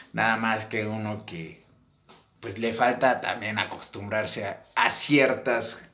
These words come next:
cosas nuevas, ¿verdad? Bueno, el adultocentrismo es un término que, eh, describe cómo la vida, la sociedad en general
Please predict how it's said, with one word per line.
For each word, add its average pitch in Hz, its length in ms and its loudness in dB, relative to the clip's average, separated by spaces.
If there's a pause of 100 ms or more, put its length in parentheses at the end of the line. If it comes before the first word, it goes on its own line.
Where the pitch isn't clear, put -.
cosas 113 460 2
nuevas, 101 520 -4
¿verdad? 107 600 -2 (680)
Bueno, 127 240 6 (640)
el 156 180 6
adultocentrismo 170 1080 4
es 151 180 0
un 175 160 -2
término 143 680 2 (280)
que, 135 640 6 (200)
eh, 113 340 -2
describe 190 540 2
cómo 190 300 0
la 127 220 4
vida, 143 540 0
la 113 160 -4
sociedad 156 600 0
en 143 120 0
general 135 580 -2